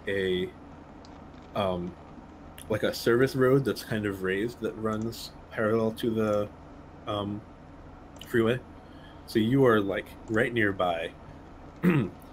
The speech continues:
You are, like, uh, also kind of blinded by this explosion right in front of you, and shrapnel is falling all around you.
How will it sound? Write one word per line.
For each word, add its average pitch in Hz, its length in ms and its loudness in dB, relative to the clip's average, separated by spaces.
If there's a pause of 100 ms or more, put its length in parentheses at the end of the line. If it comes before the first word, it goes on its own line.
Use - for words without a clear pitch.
(140)
You 123 320 6
are, 101 180 6
like, 90 460 -2 (640)
uh, 90 300 2
also 104 380 0
kind 92 200 -4
of 87 180 -6
blinded 87 440 -2
by 90 140 -4
this 87 200 -8
explosion 95 600 -2
right 98 140 0
in 95 100 -12
front 90 200 -8
of 87 120 -10
you, 85 160 -2 (380)
and 92 140 -2
shrapnel 98 540 0
is 90 80 -6
falling 90 420 0
all 87 200 0
around 85 320 -4
you. 85 120 -6